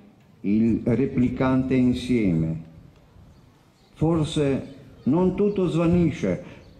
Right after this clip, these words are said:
forse, forse, forse di un, di certo un'estasi non può non trasmutare in arcobaleno. Sotto il raggio di un altro sole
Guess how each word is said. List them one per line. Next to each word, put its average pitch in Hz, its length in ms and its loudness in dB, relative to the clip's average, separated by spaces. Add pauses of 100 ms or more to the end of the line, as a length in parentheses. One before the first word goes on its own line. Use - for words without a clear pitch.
(100)
forse, 120 680 -2 (640)
forse, 104 720 -2 (840)
forse 107 720 -4 (300)
di 120 240 -2
un, 143 180 2 (160)
di 135 280 -2
certo 175 440 -2
un'estasi 151 840 0
non 147 280 2
può 165 180 0
non 143 300 2
trasmutare 135 800 0
in 135 140 2
arcobaleno. 101 960 -2 (1120)
Sotto 110 420 -2
il 107 240 2
raggio 113 540 0
di 98 180 -2
un 110 180 2
altro 120 460 -2
sole 156 800 -4